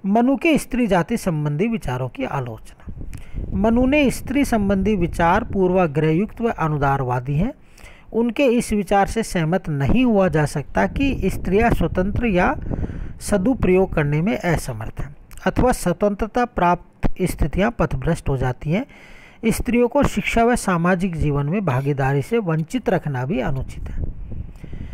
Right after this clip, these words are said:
स्त्रियों के रूप में जनसंख्या के आधे भाग को समानता, स्वतंत्रता व शिक्षा के अधिकार से वंचित रखकर किसी श्रेष्ठ, गतिशील व विकासवान समाज की रचना नहीं की जा सकती।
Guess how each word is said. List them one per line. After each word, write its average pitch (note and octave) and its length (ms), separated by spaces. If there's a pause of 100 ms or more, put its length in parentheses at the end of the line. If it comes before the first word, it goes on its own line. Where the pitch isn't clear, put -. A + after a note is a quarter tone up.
(220)
स्त्रियों C#4+ 360
के D4 140
रूप A#3 260
में B3 140
जनसंख्या G#3 520
के A#3 140
आधे F3 340
भाग E3 220
को - 200
समानता, E3 640
स्वतंत्रता F3 520
व G#3+ 120
शिक्षा A3 420
के G#3 120
अधिकार D#3 420
से G3+ 140
वंचित D#3 520
रखकर C#3+ 400 (680)
किसी A#3+ 260
श्रेष्ठ, A3+ 580
गतिशील G3 680
व A3 60
विकासवान F#3+ 800
समाज D3 440
की - 140
रचना D3+ 380
नहीं E3+ 400
की - 160
जा B2+ 180
सकती। - 380